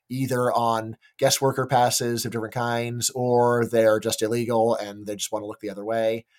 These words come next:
But anyway, so the polarization made it really hard to get any legislative change.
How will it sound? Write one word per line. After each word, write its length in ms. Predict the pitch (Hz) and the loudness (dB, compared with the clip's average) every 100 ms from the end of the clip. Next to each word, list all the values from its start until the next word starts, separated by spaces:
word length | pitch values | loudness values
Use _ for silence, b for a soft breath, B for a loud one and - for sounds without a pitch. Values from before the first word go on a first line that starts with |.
| b b b _ | b b b _
But 80 | 147 | 0
anyway, 240 | 135 95 | 0 0
so 400 | - 135 127 113 _ _ _ _ _ _ - | 2 2 2 -4 _ _ _ _ _ _ -14
the 80 | 135 | -6
polarization 640 | 180 185 165 156 156 151 139 | 0 2 4 4 4 2 -2
made 140 | 135 | -4
it 80 | 117 | 0
really 200 | 147 139 | 0 2
hard 260 | 131 135 | 4 2
to 40 | 127 | 2
get 180 | 131 123 | -2 -2
any 200 | 131 117 | -6 -4
legislative 520 | 120 113 147 156 110 | -4 0 2 2 0
change. 540 | - 73 73 - - | -10 -12 -14 -16 -16